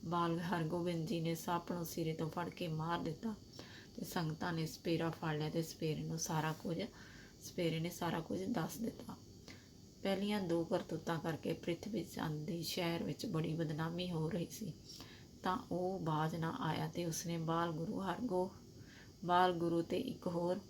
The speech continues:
ਮਾਰੂ ਹਮਲਾ ਕੀਤਾ। ਉਸਨੇ ਬ੍ਰਾਹਮਣ ਖਿਡਾਵੇ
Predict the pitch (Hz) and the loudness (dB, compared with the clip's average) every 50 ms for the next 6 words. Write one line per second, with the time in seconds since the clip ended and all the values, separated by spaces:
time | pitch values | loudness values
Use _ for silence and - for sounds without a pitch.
0 | - - - 180 175 175 165 160 - 175 180 185 175 156 151 156 151 143 - 151 | -12 -8 -6 -2 2 2 4 4 4 2 2 0 0 0 2 2 2 2 0 -2
1 | 147 - - - - - - - - - - - - - - 214 220 214 - - | -4 -2 -4 -6 -6 -6 -12 -16 -14 -14 -14 -16 -16 -4 0 0 0 2 2 2
2 | 196 175 165 160 170 170 165 160 165 170 175 175 170 175 165 - - 170 165 175 | 2 2 0 2 4 4 4 4 2 0 0 0 -2 -4 -4 -2 0 2 4 6
3 | 170 165 160 156 160 160 160 | 6 6 4 4 2 2 0